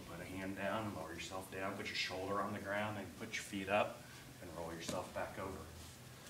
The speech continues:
So if they go into that kind of,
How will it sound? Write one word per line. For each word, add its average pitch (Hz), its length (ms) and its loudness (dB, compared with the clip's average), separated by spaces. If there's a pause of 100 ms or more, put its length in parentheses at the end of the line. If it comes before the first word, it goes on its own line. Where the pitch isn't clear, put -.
(880)
So 139 220 12
if 123 100 10
they 131 140 10
go 87 220 12
into 135 200 8
that 107 240 8 (260)
kind 120 180 12
of, 98 140 10